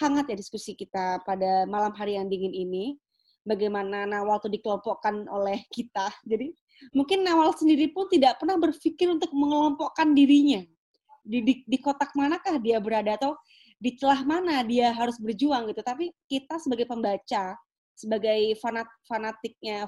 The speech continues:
fans fanatiknya Nawal, mungkin bisa menganalisis, bisa memahami,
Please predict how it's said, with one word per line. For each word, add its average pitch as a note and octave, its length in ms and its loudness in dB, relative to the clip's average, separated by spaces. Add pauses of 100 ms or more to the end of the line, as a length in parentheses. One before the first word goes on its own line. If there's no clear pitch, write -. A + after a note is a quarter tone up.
fans B3+ 400 -2
fanatiknya A3+ 640 -6
Nawal, G3 400 -4 (400)
mungkin C4+ 240 2
bisa D4 240 4
menganalisis, C#4 880 -2
bisa A3 240 -12
memahami, A3 720 -8